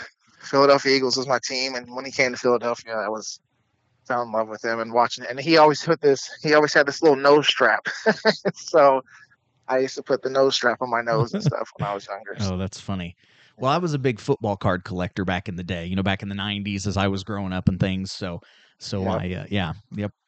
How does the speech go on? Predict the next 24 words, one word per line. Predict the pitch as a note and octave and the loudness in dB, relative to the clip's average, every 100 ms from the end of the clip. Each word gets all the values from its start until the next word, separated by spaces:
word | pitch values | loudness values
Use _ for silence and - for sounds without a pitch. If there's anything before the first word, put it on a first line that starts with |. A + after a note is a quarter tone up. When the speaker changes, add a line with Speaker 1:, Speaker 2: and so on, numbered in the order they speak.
| - | -12
Speaker 2:
I, | G2 F#2+ F#2 | -8 -8 -6
I | G2+ | -6
Speaker 1:
Probably | G2 A#2 | -2 0
Speaker 2:
had | A#2 | 2
Speaker 1:
have | |
a | A2 | 2
Speaker 2:
his | A2 | 2
Speaker 1:
few | C3 | 2
Ricky | C3+ F#2+ | 0 0
Speaker 2:
and | C3+ | 2
Speaker 1:
Waters | C3 C3 B2+ | 4 2 0
cards | C#3+ C3+ C#3 C3 | 4 6 6 4
that | B2 | 2
Speaker 2:
Oh, | A#2+ | 4
Speaker 1:
you | |
didn't | D3 C#3+ | 2 0
Speaker 2:
yeah. | D3 | -4
Speaker 1:
even | D3 C#3 - | -4 -10 2
plan | E3+ E3+ | 4 6
to | D#3+ | 6
have. | E3+ D3 C#3 | 8 8 8
Yep. | D3+ F3+ F3 | 8 8 6
Speaker 2:
<laughs> | D#3 A#3+ D3 | 4 4 6
Right. | F3+ D#3+ | 4 2